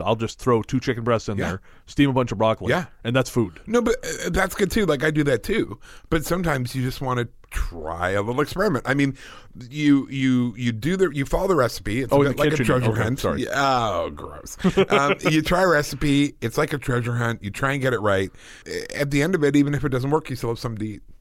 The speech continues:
Speaker 1: Well,
Speaker 2: So,
Speaker 1: no, fair, fair
Speaker 2: <laughs> it's
Speaker 1: enough.
Speaker 2: a win-win, right? What about you? What's been going on?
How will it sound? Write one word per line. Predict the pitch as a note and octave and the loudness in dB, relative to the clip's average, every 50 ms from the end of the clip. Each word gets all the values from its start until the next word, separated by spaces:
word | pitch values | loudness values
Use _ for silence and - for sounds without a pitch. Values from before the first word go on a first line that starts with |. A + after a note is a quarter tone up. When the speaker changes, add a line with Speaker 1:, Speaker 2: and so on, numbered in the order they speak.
| _ - - - C#3+ | _ -20 -8 -2 0
Speaker 1:
Well, | D3 F#3+ C4 | 2 2 4
Speaker 2:
So, | E3 B2 E3+ G3 | 2 0 0 -2
Speaker 1:
no, | F#3+ | -2
fair, | - - C#3 D#3+ | -2 -2 -2 -2
fair | - - B2 | 0 2 2
Speaker 2:
<laughs> | F3 | 2
it's | - | 2
Speaker 1:
enough. | C3 C#3+ F3+ | 2 2 2
Speaker 2:
a | F#3+ | 2
win-win, | E3+ D#3 D3+ D#3 D3+ C#3 C#3+ E3 B2 F#2+ | 2 2 2 2 2 2 2 2 0 -2
right? | E2+ E2+ A#2 A#2 - - - - - - - - | -4 -6 -6 -8 -8 -10 -16 -20 -20 -16 -8 -2
What | D4+ D3+ C#3 C3+ | 2 4 4 4
about | C#3 C3+ C#3+ C#3+ D3 | 4 4 2 2 2
you? | D#3 E3 D#3 | 4 2 2
What's | C3+ D3+ C3+ - | 2 2 0 -2
been | - C3 B2 | -4 -4 0
going | A#2+ B2 B2 B2 B2 | 0 0 2 0 0
on? | B2 A2+ C#3+ | -2 -4 -6